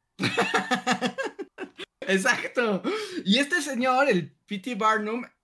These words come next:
te digo que, de hecho, si ven el vi-, el video de la sirena de Fiji, ahí sale, porque él compró la sirena y luego ma-, mandó a hacer falsas sirenas.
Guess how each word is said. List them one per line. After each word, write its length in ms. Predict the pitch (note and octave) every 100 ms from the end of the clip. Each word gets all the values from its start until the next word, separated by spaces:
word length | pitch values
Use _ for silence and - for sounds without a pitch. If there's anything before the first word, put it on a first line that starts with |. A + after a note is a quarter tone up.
| _
te 80 | G3
digo 140 | A#3
que, 520 | G#3 F3 E3 D#3+ C#3+ -
de 80 | G#3+
hecho, 120 | C4+
si 100 | A3
ven 160 | A3+ D4+
el 100 | C#4
vi-, 200 | G3+ F#3+
el 140 | E3
video 240 | C#3 C#3+ E3
de 140 | F#3
la 180 | E3 B2+
sirena 480 | - B2+ C3+ D#3 D#3
de 120 | B2
Fiji, 440 | A2+ C#3+ C3 D#3+ E3
ahí 180 | A#2+
sale, 360 | C3+ F3+ B3 D3+
porque 240 | C3 A#2+
él 100 | G3
compró 400 | G3 G#3 F#3 F3
la 120 | A3+ G3
sirena 380 | C#3 D3 G3
y 40 | D#3+
luego 240 | E3 F#3
ma-, 160 | E3 A2+
mandó 320 | C3+ C3 C#3+
a 40 |
hacer 240 | D3+ F3+ D#3
falsas 440 | - C#3 C3+ D3
sirenas. 640 | - B2 D#3 G3+ A#2 A#2